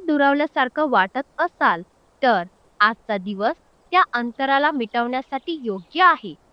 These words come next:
त्यांच्यासोबत बसून थोडा वेळ घालवा. आपली भावना, आपल्या अपेक्षा शांतपणे मांडल्या तर नात्यातली ती धूसर झालेली चित्र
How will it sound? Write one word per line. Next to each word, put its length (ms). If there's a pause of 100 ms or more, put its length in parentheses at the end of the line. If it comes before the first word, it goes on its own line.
(200)
त्यांच्यासोबत 760
बसून 560 (320)
थोडा 320
वेळ 440
घालवा. 400 (400)
आपली 340
भावना, 580 (380)
आपल्या 380
अपेक्षा 600 (300)
शांतपणे 680
मांडल्या 500 (200)
तर 220 (400)
नात्यातली 640
ती 240
धूसर 460 (120)
झालेली 400 (100)
चित्र 440